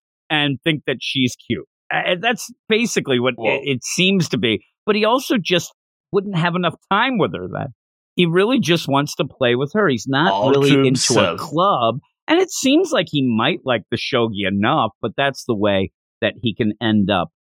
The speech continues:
Speaker 1: you know, being close to her and they could do these things and they
Speaker 2: Mm.
Speaker 1: laugh and there's nobody distracting him or whatnot. But yeah, he says, "Why do you need it to be a club?" And she's like, "Well, you know, I, I like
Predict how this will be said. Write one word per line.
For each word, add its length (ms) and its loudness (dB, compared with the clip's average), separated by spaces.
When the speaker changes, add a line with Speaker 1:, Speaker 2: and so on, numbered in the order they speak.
Speaker 1:
you 120 4
know, 160 2
being 340 0
close 360 -2
to 120 0
her 160 2
and 180 0
they 80 -2
could 180 -10
do 200 2
these 240 -2
things 260 0
and 100 2
they 120 2
Speaker 2:
Mm. 120 2
Speaker 1:
laugh 340 0
and 100 -4
there's 180 -2
nobody 360 0
distracting 720 -4
him 60 0
or 160 2
whatnot. 500 0
But 260 -2
yeah, 320 2
he 100 0
says, 340 -2
"Why 220 0
do 80 -2
you 120 2
need 220 2
it 120 -4
to 60 -12
be 120 0
a 40 -4
club?" 440 -2
And 120 -8
she's 220 -10
like, 180 -4
"Well, 420 0
you 140 0
know, 240 4
I, 200 2
I 200 0
like 220 -2